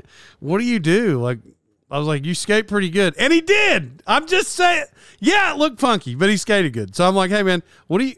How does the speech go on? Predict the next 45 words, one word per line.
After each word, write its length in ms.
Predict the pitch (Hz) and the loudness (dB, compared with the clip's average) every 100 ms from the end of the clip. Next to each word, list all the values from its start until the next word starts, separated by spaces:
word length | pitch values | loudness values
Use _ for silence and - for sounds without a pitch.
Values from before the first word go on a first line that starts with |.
| _ | _
like, 180 | 165 151 | -6 -4
do 80 | 139 | -4
you 120 | 202 | -4
skate? 500 | - - 165 226 220 | -6 -2 0 0 0
Like, 100 | 180 | -2
what 100 | 220 | 0
do 60 | 269 | 0
you 80 | |
do?" 400 | 180 160 196 131 - _ _ - | 2 2 2 0 -6 _ _ -12
He's 120 | 131 | -10
like, 120 | 120 _ _ _ _ - | -10 _ _ _ _ -10
"Oh, 120 | 127 | -6
yeah, 180 | 131 117 | -4 -4
I'm 100 | 123 | -6
on 100 | 117 | -8
a 40 | |
skating 420 | 98 - 120 113 | -10 -8 -8 -8
team." 300 | 110 107 101 - _ _ _ _ | -12 -12 -12 -14 _ _ _ _
"Like 220 | - 131 120 | -8 -8 -4
you 160 | 143 | -2
are?" 140 | 160 165 | 0 -2
He's 120 | 135 | -2
like, 140 | 120 _ - - | -8 _ -20 -6
"Yeah, 300 | 139 143 123 | 0 2 0
free, 260 | - 143 | -2 -6
pro 340 | 135 - 156 127 | -6 -4 -2 -2
free." 280 | - 139 135 | -4 -6 -6
<laughs> 60 | 117 - 143 - _ _ - - - | -10 -10 -12 -12 _ _ -20 -16 -2
He's 120 | 170 | -2
a 60 | 160 | -2
pro 260 | - 185 | 0 0
freestyle 520 | 156 175 170 - 143 | 2 0 0 0 0
skater. 260 | 131 139 127 | 0 -4 -2
Actually, 300 | 170 214 254 | -2 -2 0
I 40 | 180 | -2
think 220 | - 185 | 0 -2
I 100 | 147 | -2
did 200 | 120 131 | -2 -4
talk 200 | 131 120 | -2 -2
about 200 | 107 113 | -4 -6
this 160 | 113 113 | -8 -10
on 200 | 113 117 | -8 -8
a 100 | 104 | -8
podcast 500 | 113 110 101 107 - | -6 -6 -6 -10 -10
before. 240 | 98 107 | -14 -14